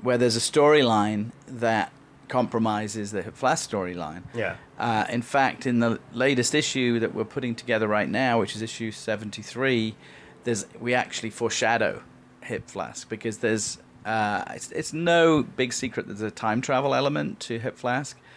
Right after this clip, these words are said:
Speaker 1: and we s-, we start to introduce that. We retroactively introduce that in Elephant Man in issue seventy-three, where Hip Flask basically fights Hip Flask.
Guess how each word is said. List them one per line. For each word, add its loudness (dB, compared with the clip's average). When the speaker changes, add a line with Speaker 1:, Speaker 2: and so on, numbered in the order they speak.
Speaker 1:
and 0
we -6
s-, -10
we -6
start 0
to -6
introduce -6
that. -2
We -6
retroactively 0
introduce -6
that -4
in -6
Elephant -6
Man -8
in -8
issue -8
seventy-three, -8
where 4
Hip 2
Flask 0
basically -2
fights -4
Hip -14
Flask. -18